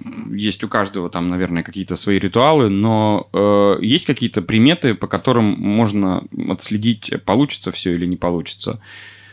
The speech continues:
Не суеверные вы люди, Кирилл?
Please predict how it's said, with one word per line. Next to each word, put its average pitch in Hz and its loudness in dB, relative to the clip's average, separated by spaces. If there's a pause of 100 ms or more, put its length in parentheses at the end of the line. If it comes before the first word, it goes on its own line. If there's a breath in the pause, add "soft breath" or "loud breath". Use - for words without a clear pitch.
(1900 loud breath)
Не 110 2
суеверные 143 4
вы 92 0
люди, 85 -4 (1160 loud breath)
Кирилл? 92 0